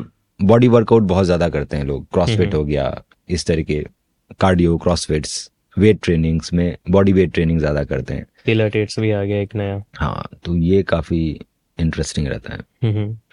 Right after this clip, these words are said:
Speaker 2: तो जैसे कि आपने कहा, जिन्हें फिल्मों में जाना है या फिर एक्टिंग में जाना है, वो इस तरीके की वर्कआउट करते हैं।
Speaker 1: हम्म।
Speaker 2: तो आपने कभी ट्राई नहीं किया फिल्मों के लिए?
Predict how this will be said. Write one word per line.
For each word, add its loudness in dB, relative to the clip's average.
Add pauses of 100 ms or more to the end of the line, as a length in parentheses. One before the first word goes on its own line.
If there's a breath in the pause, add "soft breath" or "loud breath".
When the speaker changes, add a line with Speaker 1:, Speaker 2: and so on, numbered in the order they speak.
(440 soft breath)
Speaker 2:
तो 4
जैसे 2
कि 2
आपने 2
कहा, 2
जिन्हें 2
फिल्मों 0
में 2
जाना 0
है 0
या 0
फिर -2
एक्टिंग -2
में 0
जाना -2
है, 0
वो 0
इस -2
तरीके 0
की -4 (440 soft breath)
वर्कआउट 2
करते 0
हैं। -4 (320)
Speaker 1:
हम्म। -6 (360)
Speaker 2:
तो 2
आपने 0
कभी 2
ट्राई 2
नहीं 0
किया 0
फिल्मों 0
के -2
लिए? -4